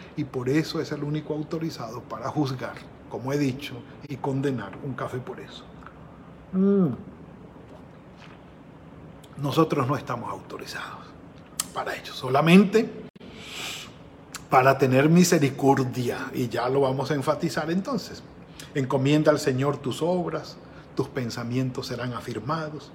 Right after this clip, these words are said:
Todas las cosas las ha hecho el Señor para sus propios fines, incluso al malvado para el día del mal". Entonces la gente dice, "Ah, miren que Dios sí creó a los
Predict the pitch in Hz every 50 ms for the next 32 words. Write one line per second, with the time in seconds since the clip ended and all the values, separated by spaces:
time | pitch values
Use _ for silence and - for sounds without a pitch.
0 | - - - - - - - - - - - - - - - 180 170 170 160 151
1 | 143 120 - - - 156 160 156 - 165 131 131 131 117 - - 131 131 143 143
2 | 139 - 156 147 131 - - 131 117 113 131 139 151 147 - - 135 117 113 -
3 | - 107 - - - 135 143 139 143 151 156 143 135 - 226 254 240 254 247 233
4 | - - - - - - - - - - - - - - - - 220 220 220 220
5 | - - 254 240 262 277 254 - - 220 208 202 185 170 165 160 151 156 151 151
6 | 160 190 185 208 220 - - - - 170 147 143 131 131 127 127 151 170 190 190
7 | 185 180 156 156 160 156 156 185 233 233 208 185 185 117 - 139 147 151 196 202
8 | 202 226 240 220 185 139 - 170 185 190 - 196 202 185 - 208 180 - - -
9 | - - 254 254 240 226 208 185 151 147 151 170 180 208 214 190 - - 156 147
10 | 139 156 180 208 208 185 - - - - - - - - - - - - - -
11 | - 202 208 196 190 185 190 - - 175 165 160 156 170 190 190 185 175 180 175
12 | - 139 135 127 120 110 110